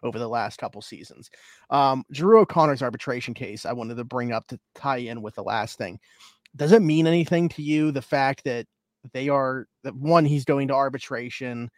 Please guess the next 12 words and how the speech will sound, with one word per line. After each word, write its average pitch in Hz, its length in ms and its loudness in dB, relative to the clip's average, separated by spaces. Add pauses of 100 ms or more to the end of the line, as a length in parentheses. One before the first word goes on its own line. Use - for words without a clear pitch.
(360)
uh, 123 340 2
it's - 140 -10
the 123 100 -6
last 135 420 -4
day 139 140 -6
that 123 120 -10
it 107 100 -12
possibly 135 520 -2
could 113 340 -16
be. 147 460 -6 (720)
Doing 160 340 2
this, 135 440 -4